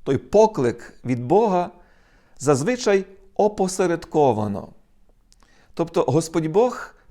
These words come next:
приходить до нас при помочі різних осіб, різних обставин, різних подій. Бог промовляє до нас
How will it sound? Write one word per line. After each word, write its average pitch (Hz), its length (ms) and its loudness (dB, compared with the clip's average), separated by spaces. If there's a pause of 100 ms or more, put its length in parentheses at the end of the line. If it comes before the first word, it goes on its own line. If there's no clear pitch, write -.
(160)
приходить 214 460 0
до 180 80 2
нас 202 260 0
при 190 260 6
помочі 190 840 2 (180)
різних 202 680 -4 (360)
осіб, 180 600 -6 (420)
різних 170 460 -4
обставин, 147 720 0 (720)
різних 143 540 -2 (120)
подій. 110 480 -2 (920)
Бог 165 460 2
промовляє 170 560 4
до 170 160 0
нас 190 460 -2